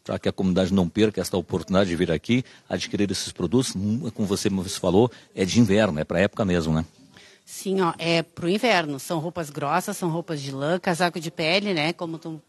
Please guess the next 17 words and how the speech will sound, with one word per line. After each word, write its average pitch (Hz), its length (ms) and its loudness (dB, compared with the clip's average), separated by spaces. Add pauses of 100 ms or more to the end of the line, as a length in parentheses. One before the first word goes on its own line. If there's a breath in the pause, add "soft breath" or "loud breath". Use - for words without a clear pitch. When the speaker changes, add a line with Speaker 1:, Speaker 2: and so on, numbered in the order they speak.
(120)
Speaker 2:
colocasse 151 600 -4
agora. 135 420 -2 (540 loud breath)
E 208 580 -4
temos 214 300 -4
bastante 214 420 -2
roupa 247 240 -2
infantil, 254 400 0
que 240 100 -6
nem 202 120 0
eu 196 40 0
te - 80 -8
falei, 208 460 -2 (140)
roupas 175 280 -8
com 180 120 -4
etiqueta 196 520 0
de 165 120 -6
loja, 175 440 0